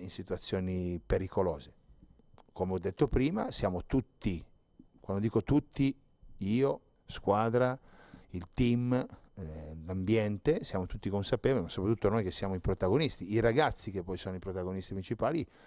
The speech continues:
sono assolutamente, quindi detto questo il messaggio è che non va tutto bene, completamente bene, e ci diamo solo pacche nelle spalle. No, siamo consapevoli che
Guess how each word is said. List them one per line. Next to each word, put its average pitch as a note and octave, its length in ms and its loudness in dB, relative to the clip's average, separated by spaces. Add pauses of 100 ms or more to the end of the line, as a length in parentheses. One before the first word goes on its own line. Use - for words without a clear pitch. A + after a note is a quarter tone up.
(440)
sono C#3 500 4
assolutamente, A#2 1000 2
quindi G#2+ 420 2 (300)
detto G#2 260 2
questo C3+ 220 6
il A2 80 2
messaggio A2+ 340 4
è F2+ 100 2
che - 120 -4
non A#2 200 -2
va C3+ 120 4
tutto G#2+ 340 0
bene, G2 440 0 (1080)
completamente A2 920 0
bene, G2 480 0
e F#2 120 -2
ci G2+ 160 -2
diamo G2 220 2
solo G#2 240 0
pacche G2 300 0
nelle F2+ 160 0
spalle. D2+ 400 -2
No, A#2 320 2 (180)
siamo B2 320 -4
consapevoli C3 720 0
che D3 320 2